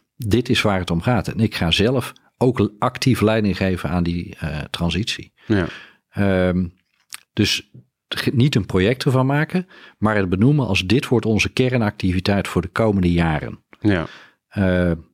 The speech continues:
Speaker 1: sterker nog, de, ik ben begonnen met, nee, er is, het belangrijkste is inzet. Hè, de, de, als we daadwerkelijk, er is ergens iets aan de hand, we moeten daar met onze helikopters naartoe. Dat is altijd het belangrijkste, hoe je het, eh, went of keert.
Speaker 2: Ja.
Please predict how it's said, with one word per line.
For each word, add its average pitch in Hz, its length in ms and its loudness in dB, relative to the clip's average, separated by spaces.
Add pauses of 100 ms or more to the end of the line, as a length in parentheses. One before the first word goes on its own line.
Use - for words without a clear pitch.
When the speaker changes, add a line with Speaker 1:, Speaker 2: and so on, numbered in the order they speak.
(180)
Speaker 1:
sterker 135 460 -2
nog, 110 260 0
de, 101 140 2
ik 98 100 0
ben 104 160 2
begonnen 123 300 2
met, - 160 0
nee, 82 180 2
er 98 140 0
is, 98 140 2
het 87 200 -4
belangrijkste 101 580 0
is 82 100 2
inzet. 131 460 0
Hè, 107 140 -4
de, 95 160 2
de, 90 120 -4
als 92 160 0
we 98 60 0
daadwerkelijk, 90 580 0
er - 200 -4
is 92 180 2
ergens 85 240 -2
iets 87 180 0
aan 92 60 0
de 87 60 2
hand, 90 160 0
we 92 80 -2
moeten 92 200 0
daar 82 140 0
met 80 120 -8
onze 80 180 -2
helikopters 82 460 -2
naartoe. 101 320 -6 (360)
Dat 98 140 -2
is 151 120 -2
altijd 120 440 0
het 92 100 0
belangrijkste, 107 520 0
hoe 98 140 4
je 101 60 4
het, 95 160 0
eh, 92 320 -4
went 85 260 0
of - 100 -10
keert. 110 300 -2 (100)
Speaker 2:
Ja. 98 200 0